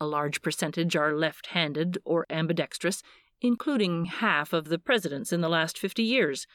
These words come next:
Being misaligned has downsides, too. For some, the gift is a curse. Unable to pass the other dimensions off as dreams, they're also unable to fully understand them. Many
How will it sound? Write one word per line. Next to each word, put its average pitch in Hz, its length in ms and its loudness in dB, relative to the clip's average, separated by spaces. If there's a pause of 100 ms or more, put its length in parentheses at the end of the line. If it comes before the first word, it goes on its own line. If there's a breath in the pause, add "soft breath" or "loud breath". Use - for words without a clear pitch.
(540 soft breath)
Being 285 320 2 (120)
misaligned 208 800 2
has 202 400 -2
downsides, 147 760 -2
too. 160 280 0 (420 soft breath)
For - 220 -4
some, 160 540 0
the 160 100 0
gift - 600 -6
is 156 140 0
a 143 80 0
curse. - 600 -4 (420 soft breath)
Unable 160 500 2
to - 180 -6 (120)
pass - 340 -2
the 156 180 0
other 151 180 0
dimensions 156 500 0
off 165 380 0
as 151 200 -4
dreams, 151 640 -2 (440 soft breath)
they're 151 260 0
also 151 460 0
unable 156 400 2
to 185 160 -2
fully 151 340 -2
understand 165 540 0
them. 139 180 -4 (400 soft breath)
Many 165 460 0